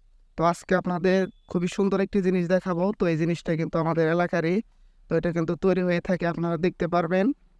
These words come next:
তো আমরা যে পানটা খাই, আসলে পানের সাথে যে চুনটা ব্যবহার করি,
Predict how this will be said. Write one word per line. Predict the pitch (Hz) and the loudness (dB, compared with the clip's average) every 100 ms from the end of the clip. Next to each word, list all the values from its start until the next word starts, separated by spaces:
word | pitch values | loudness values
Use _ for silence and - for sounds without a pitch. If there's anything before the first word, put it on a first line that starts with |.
| _ _ _ _ _ _ _ _ _ _ 185 | _ _ _ _ _ _ _ _ _ _ 0
তো | 190 185 185 | 2 2 2
আমরা | 196 190 180 | 2 2 2
যে | 208 202 | 2 2
পানটা | 196 196 196 185 180 | 2 2 2 -2 -4
খাই, | 190 175 196 | 0 2 2
আসলে | 180 175 175 - | -2 -2 -2 -2
পানের | 180 180 175 | -2 -2 -2
সাথে | 180 165 | -4 -4
যে | 165 - | -6 -4
চুনটা | 185 185 170 165 165 | -4 -2 0 2 2
ব্যবহার | 170 160 165 | 2 2 -2
করি, | 147 170 | -2 -2